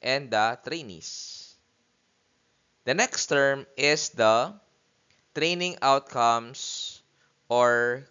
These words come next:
criteria. So, technically, it refers to the how, no? Uh, the, uh, it measures the trainer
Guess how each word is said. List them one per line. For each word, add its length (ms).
criteria. 840
So, 920
technically, 540
it 140
refers 640
to 120
the 520
how, 360
no? 340
Uh, 800
the, 200
uh, 180
it 180
measures 1080
the 100
trainer 840